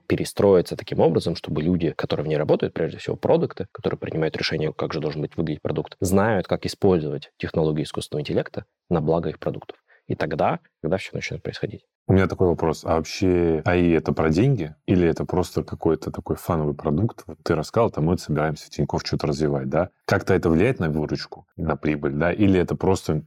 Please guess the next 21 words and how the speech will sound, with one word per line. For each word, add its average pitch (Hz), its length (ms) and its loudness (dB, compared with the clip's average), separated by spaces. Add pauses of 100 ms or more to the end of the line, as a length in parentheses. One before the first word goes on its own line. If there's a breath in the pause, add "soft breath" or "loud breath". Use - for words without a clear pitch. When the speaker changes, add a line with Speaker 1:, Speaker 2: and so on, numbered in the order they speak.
(180)
Speaker 2:
некая 82 480 2
фановая 78 400 -2
история, 82 380 0
где 73 320 -2
пользователь 76 400 -2
получает 76 360 -2
дофамин? 73 440 -4 (120)
Speaker 1:
A 95 60 0
I, 87 200 -2
несомненно, 85 520 -6
про 80 160 -10
деньги. 90 300 -6 (140)
Это - 180 -2
одна 85 240 -4
из - 80 -8
самых - 680 -8 (200)
эффективных 85 640 -2
с - 40 -14
точки - 280 -4
зрения 80 280 -4
денег - 380 -4